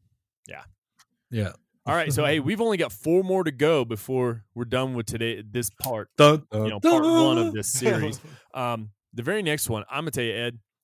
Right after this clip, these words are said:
Speaker 1: I'm gonna tell you a story. Once I, I'm gonna read what it has to say here, and then I'll tell you a little story that just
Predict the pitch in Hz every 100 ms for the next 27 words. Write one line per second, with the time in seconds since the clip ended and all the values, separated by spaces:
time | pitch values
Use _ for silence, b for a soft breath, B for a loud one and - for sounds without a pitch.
0 | - 139 139 127 117 123 117 113 147 160
1 | 151 - 151 135 123 135 127 123 117 117
2 | 104 - 107 101 107 110 120 110 113 104
3 | 98 - 113 110 101 98 _ 104 98 -
4 | _ _ _ _ _ 113 107